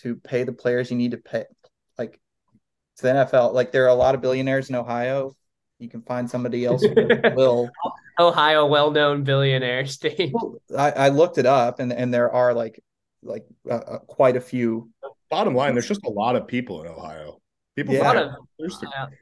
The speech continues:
Speaker 3: crap
Speaker 2: lot
Speaker 3: ton.
Speaker 2: of pe-, money everywhere, too. I think anyone would buy this team.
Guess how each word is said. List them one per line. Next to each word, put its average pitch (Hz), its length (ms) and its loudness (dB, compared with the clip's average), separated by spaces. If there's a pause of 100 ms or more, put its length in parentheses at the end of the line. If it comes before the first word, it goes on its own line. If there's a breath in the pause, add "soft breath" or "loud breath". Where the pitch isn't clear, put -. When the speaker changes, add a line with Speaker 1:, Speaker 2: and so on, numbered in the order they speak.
(140)
Speaker 3:
crap 147 100 -10
Speaker 2:
lot 147 140 -6
Speaker 3:
ton. 185 60 -2
Speaker 2:
of - 80 -14
pe-, 180 180 -8
money 160 280 0
everywhere, 139 400 -2
too. 131 300 -4
I 98 140 -10
think 127 180 -4
anyone 123 280 -4
would 85 100 -16
buy 69 160 -10
this 82 160 -10
team. - 340 -12